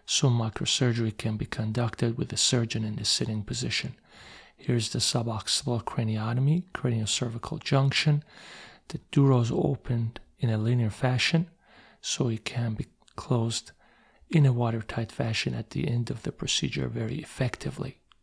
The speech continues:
Here's the pica that is exposed on the lateral aspect of the tumor. Here's the tonsil, the right tonsil. Again, the pica, the arachnoid bands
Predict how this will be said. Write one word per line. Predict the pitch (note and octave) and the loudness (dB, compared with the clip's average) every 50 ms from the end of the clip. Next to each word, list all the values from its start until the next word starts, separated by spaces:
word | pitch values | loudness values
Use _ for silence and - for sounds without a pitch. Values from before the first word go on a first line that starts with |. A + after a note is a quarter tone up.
| _ _ _ - - - - - - - - - - | _ _ _ -20 -20 -20 -20 -20 -20 -20 -20 -20 -20
Here's | _ - - F#3+ F#3 C#3+ - | _ 0 2 4 4 4 4
the | C3+ A2 | 0 -2
pica | - - - - C3+ C#3 - - - G#3 - - _ _ _ _ _ _ _ _ _ _ _ _ | -2 -2 0 2 2 2 2 0 0 -2 -2 -8 _ _ _ _ _ _ _ _ _ _ _ _
that | - C#3 B2 | -2 0 2
is | A#2+ B2 - | 2 2 2
exposed | - B2+ - - - - - C3+ B2+ C3 C3+ C3 - - | 0 -2 -2 -2 -4 0 0 2 2 2 2 0 -2 -2
on | - D3+ A#2+ | 0 0 0
the | A2 - A#2 | 0 0 0
lateral | A#2 A#2+ A#2+ C3 C#3 C3 A#2+ A#2 | 0 2 2 2 4 2 2 2
aspect | A#2 A#2+ A#2 - - - - A#2 A2 - - - - - - - - | 0 0 0 0 0 -2 -2 -4 -6 -6 -8 -14 -16 -18 -20 -6 -4
of | - A#2+ A2+ | -4 -4 -2
the | - - | -4 -6
tumor. | - - - - C#3 B2+ C3 C3+ C#3+ C#3 | -6 -6 -4 -2 0 0 0 0 -2 -2
Here's | B2+ B2 C3 B2+ B2 B2 A#2+ - | -2 -2 -2 -2 -2 -4 -6 -8
the | - - | -10 -12
tonsil, | - - - - C3 C3+ C3+ C3 - - - D#3 D3+ D3+ - _ | -12 -8 -6 -2 0 0 0 0 2 2 0 0 0 -2 -6 _
the | - C#3 | -4 -4
right | A2+ A2+ A2+ A#2 A#2+ - - - | -2 -2 -2 -2 -2 -4 -6 -10
tonsil. | - - C#3 C#3+ C#3 C3 - - D#3 D#3 D#3+ - _ _ _ _ _ _ _ _ _ _ _ | -4 0 2 2 2 2 2 2 0 0 -2 -6 _ _ _ _ _ _ _ _ _ _ _
Again, | - - A#2+ A2+ A2 | 0 2 2 2 0
the | B2 | -4
pica, | - _ - - B2 B2 - - - D#3 D3 - - - - - - - - - - - - _ - | -6 _ -2 0 0 0 0 0 0 0 -2 -2 -6 -16 -20 -20 -20 -18 -18 -18 -20 -20 -18 _ 0
the | C3 B2 A2+ | 2 2 2
arachnoid | A2+ A2+ A#2 A#2 A2 - - - A#2 A2+ - | 2 0 -2 -2 -4 -2 -2 -2 -2 -2 -2
bands | - A#2 A2+ A2+ A2+ A2 - - | 0 0 0 0 0 0 -2 -4